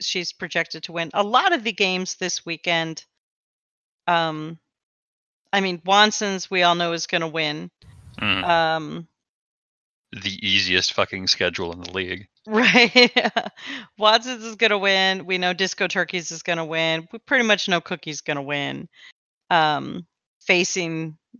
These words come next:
Speaker 1: who their opponents are. I think the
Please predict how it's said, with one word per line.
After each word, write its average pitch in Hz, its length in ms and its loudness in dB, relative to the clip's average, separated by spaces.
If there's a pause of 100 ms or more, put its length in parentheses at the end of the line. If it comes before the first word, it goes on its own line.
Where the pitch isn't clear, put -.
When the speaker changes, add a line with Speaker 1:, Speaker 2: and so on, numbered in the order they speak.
Speaker 1:
who 190 360 0
their 170 180 4
opponents 151 560 -4
are. 185 320 -8 (100)
I 190 140 -2
think - 400 -6
the 320 180 0